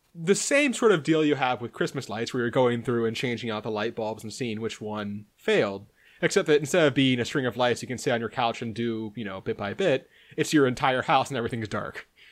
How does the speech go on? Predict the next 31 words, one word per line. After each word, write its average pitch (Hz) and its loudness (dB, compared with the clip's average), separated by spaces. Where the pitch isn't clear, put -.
Fortunately, 220 2
this 156 0
won't 156 0
be 120 0
that 107 -2
common 139 -6
of 135 -6
an 143 -4
occurrence, 165 -6
because 113 0
I 131 0
looked 127 -2
up 123 4
the 131 -4
lifespan 113 0
of 101 -4
L 110 -2
E 117 -2
D 113 -6
bulbs, 117 -2
which 104 -8
I'm 101 -6
<laughs> - -
assuming 131 -2
we 131 0
would 123 -2
be 110 -6
using 120 -4
in 120 -6
this 120 -8
situation. 139 -6